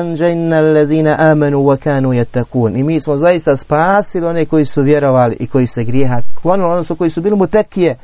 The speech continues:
koji su bili bogobojazni u tom vremenu. Znači, Allah dželle šanuhu sve njih spasio.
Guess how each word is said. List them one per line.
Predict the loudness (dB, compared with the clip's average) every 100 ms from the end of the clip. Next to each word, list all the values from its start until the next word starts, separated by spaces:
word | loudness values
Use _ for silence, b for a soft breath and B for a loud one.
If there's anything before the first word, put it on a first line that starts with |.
| B B B B
koji | 0
su | 0 0
bili | 0
bogobojazni | 0 0 0 0 2 2 0 -4 -16 b b b
u | -4
tom | -2 0
vremenu. | 0 0 0
Znači, | 0 -2 0
Allah | 0 0
dželle | 0
šanuhu | -4 -4 -4
sve | -4 -2
njih | -4
spasio. | -2 0 0 -2 -6 -6